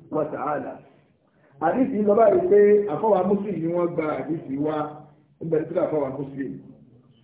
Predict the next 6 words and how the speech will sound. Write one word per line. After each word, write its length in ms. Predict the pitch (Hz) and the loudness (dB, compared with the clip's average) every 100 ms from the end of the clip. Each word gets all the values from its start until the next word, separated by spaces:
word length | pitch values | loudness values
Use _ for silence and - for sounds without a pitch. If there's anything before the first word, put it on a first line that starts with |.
| _ _ | _ _
وعن 640 | 151 165 165 226 233 208 | -2 0 0 2 2 2
عمرو 920 | 190 190 214 208 180 180 233 254 247 - - - - - - - _ _ - - | 0 0 0 2 4 6 4 4 0 -6 -14 -20 -20 -20 -20 -20 _ _ -20 -10
بن 320 | 147 247 240 214 202 190 - - - - - _ _ 143 - _ 170 170 _ _ _ _ _ _ _ _ | 0 2 4 4 4 2 -2 -10 -18 -20 -20 _ _ _ -20 _ _ _ _ _ _ _ _ _ _ _
عبسة 640 | 190 226 196 - 175 165 190 208 220 - - - | -2 0 0 0 -2 0 2 2 0 -6 -14 -12
السلمي، 680 | 160 160 - 165 156 156 202 208 - - - - - _ _ _ _ _ _ - | -6 -6 0 0 2 2 2 0 -6 -14 -20 -20 -20 _ _ _ _ _ _ 0
بن 220 | 170 240 | 4 4